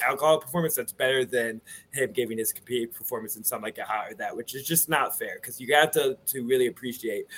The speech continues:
what he's doing to make those comedy roles, you know, shine. That's like, let's, I officially change all your picks. It's to Some Like It Hot. You didn't pick Days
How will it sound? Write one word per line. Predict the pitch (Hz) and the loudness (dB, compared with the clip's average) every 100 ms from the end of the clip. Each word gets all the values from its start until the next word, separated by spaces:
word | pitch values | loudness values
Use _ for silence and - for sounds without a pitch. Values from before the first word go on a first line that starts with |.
| - - | -12 0
what | 135 120 | 2 2
he's | 123 | 0
doing | 123 107 | -2 -2
to | |
make | 107 101 | -4 -6
those | 101 | -6
comedy | - 110 104 | -6 -6 -6
roles, | 98 101 95 - - | -6 -8 -6 -6 -8
you | 113 | -18
know, | 87 | -10
shine. | - 95 85 85 - - - | -8 -6 -8 -10 -14 -20 0
That's | 160 170 | 4 6
like, | 185 170 - - | 6 2 0 0
let's, | 190 185 - - | 4 6 4 8
I | 196 208 175 | 10 10 8
officially | 151 180 170 175 | 4 4 4 4
change | 165 151 139 | 4 2 4
all | 139 | 4
your | 123 | 2
picks. | 117 117 - | 2 -2 -2
It's | 113 | -4
to | - | 0
Some | - 123 | 0 0
Like | 113 113 | -4 -4
It | |
Hot. | 107 104 | -4 -2
You | 104 | -2
didn't | 104 92 | -6 -10
pick | 101 - _ - | -14 -16 _ -14
Days | 98 - | -12 -12